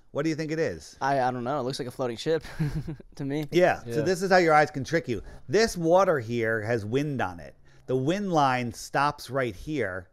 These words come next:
Speaker 1: and this is really glassy water. And if I drew a line to show you where the actual horizon is, you can see that this is just smooth water reflecting a nondescript, hazy sky,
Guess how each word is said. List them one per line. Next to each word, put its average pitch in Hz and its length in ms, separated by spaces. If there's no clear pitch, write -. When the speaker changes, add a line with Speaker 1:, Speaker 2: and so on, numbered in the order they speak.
Speaker 1:
and 120 100
this 143 200
is 120 100
really 127 280
glassy 117 720
water. 98 500
And - 80
if 113 60
I 131 80
drew 143 240
a - 20
line 147 420
to 107 40
show 135 160
you 131 160
where 120 140
the 120 180
actual 120 380
horizon 113 520
is, 80 520
you 131 160
can 143 140
see 180 220
that 143 120
this 147 220
is 143 120
just - 280
smooth 151 420
water 113 320
reflecting 131 680
a 123 80
nondescript, 123 920
hazy 120 440
sky, 117 680